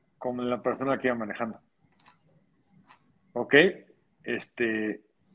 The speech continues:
fue una responsabilidad, una, es algo que se puede evitar.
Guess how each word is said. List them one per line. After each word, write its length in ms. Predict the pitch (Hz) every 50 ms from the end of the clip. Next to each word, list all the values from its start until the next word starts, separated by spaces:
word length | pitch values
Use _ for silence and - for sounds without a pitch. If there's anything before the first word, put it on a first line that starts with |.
| _ _ -
fue 120 | - 147
una 160 | 160 165 165 160
responsabilidad, 880 | 147 143 - - 143 131 101 120 123 123 135 135 147 160 165 165 - -
una, 240 | - 180 170 190 196
es 240 | - 151 151 - 180
algo 240 | 175 185 175 175
que 120 | 160 175 139
se 120 | - 139
puede 240 | 139 - 160 147 147
evitar. 460 | 123 120 107 - - 139 135 - -